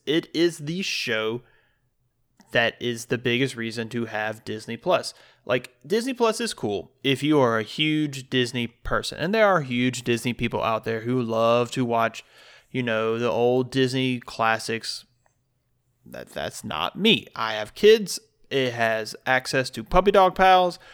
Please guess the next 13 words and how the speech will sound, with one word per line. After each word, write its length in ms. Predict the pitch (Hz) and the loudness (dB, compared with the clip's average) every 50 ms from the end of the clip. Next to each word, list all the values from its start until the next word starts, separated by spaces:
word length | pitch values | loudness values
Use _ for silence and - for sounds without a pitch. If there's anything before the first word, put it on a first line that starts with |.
| - - _ _ | -20 -20 _ _
We 160 | - 135 165 | -2 0 0
be 120 | 185 208 220 | 2 0 0
tearing 400 | 214 - 156 143 151 165 165 151 | 0 2 4 4 4 4 2 2
down 360 | - 110 107 110 113 123 135 - - _ _ | 2 2 2 2 2 0 -2 -4 -12 _ _
the 120 | - 240 240 | -4 -2 2
Puppy 260 | - 262 262 262 254 | 2 2 2 2 4
Dog 280 | 220 202 165 131 226 - | 6 6 6 6 6 2
Pals. 360 | 123 90 - - - - - _ _ _ _ - _ _ _ _ _ - | -2 -2 -4 -4 -8 -18 -20 _ _ _ _ -20 _ _ _ _ _ -6
We 180 | 117 120 117 | -2 0 2
also 320 | 110 110 113 113 - 120 117 | 2 2 2 0 0 -2 0
watch 340 | 113 113 113 113 - - | 2 2 0 0 -2 -4
Marvel's 480 | - 113 113 113 113 113 117 117 117 113 - | -2 0 2 2 2 2 2 -2 -2 -4 -6
Avengers, 600 | - 110 117 156 190 202 190 202 196 190 185 | -4 2 4 4 4 4 4 2 2 2 0